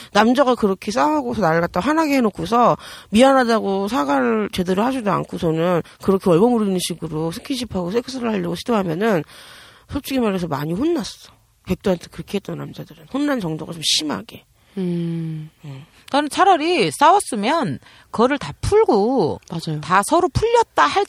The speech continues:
Speaker 3: 때 섹스가 훨씬 더 좋아. 어. 감정적인 게 다 풀리고 서로 됐기 때문에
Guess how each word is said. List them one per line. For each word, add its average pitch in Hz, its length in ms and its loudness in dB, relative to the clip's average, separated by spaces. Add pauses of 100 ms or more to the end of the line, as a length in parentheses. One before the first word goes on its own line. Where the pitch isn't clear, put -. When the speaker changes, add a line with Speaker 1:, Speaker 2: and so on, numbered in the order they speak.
Speaker 3:
때 392 260 4
섹스가 403 400 0
훨씬 415 360 2
더 262 100 6
좋아. 117 320 -2 (420)
어. 143 300 -6 (420)
감정적인 311 540 0
게 240 60 0
다 226 100 -2
풀리고 330 420 0
서로 285 560 4
됐기 170 320 -2
때문에 202 600 -2